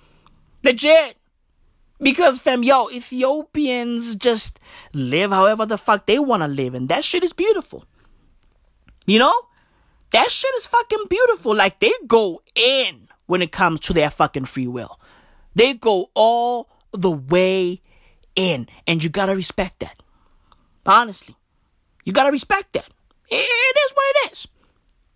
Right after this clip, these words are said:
It is what it is. You gotta respect that shit. You know?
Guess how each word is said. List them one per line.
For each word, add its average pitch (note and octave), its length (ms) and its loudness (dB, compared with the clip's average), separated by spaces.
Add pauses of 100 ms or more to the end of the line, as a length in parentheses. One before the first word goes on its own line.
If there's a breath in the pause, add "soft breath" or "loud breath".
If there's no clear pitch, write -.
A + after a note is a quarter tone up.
(280)
It - 100 -2
is B4 140 2
what A4 160 -2
it A#4 80 2
is. B3+ 80 -4
You E4+ 240 -2
gotta G#4+ 340 0
respect A4+ 400 -4
that D#3 140 -8
shit. - 260 -8 (1500)
You F#3 140 4
know? A#3 300 2